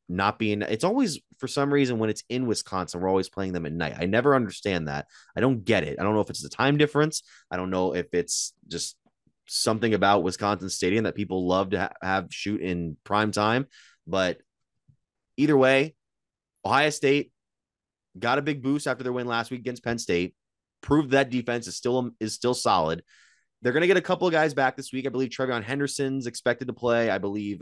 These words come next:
um, Emeka Egbuka is still questionable, I believe, but he should still be in there as well. Then a couple of guys also in that mix. This seems like more so than last week, a game that Ohio State won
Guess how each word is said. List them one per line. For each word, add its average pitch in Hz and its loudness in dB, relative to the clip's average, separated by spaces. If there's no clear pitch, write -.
um, 87 2
Emeka 143 0
Egbuka 135 0
is 123 2
still - -6
questionable, 98 0
I 78 0
believe, 78 -6
but 85 -8
he 101 2
should 98 -4
still 101 0
be 95 0
in 92 0
there 90 0
as 80 -4
well. 92 0
Then 87 -4
a 87 -6
couple 90 -6
of 87 0
guys 85 0
also 90 0
in 82 -2
that 78 -6
mix. 87 -4
This 160 2
seems 185 2
like 151 6
more 147 4
so 147 4
than 127 -2
last 101 -2
week, 92 -4
a 110 -10
game 117 0
that 123 4
Ohio 123 4
State 131 0
won 120 -2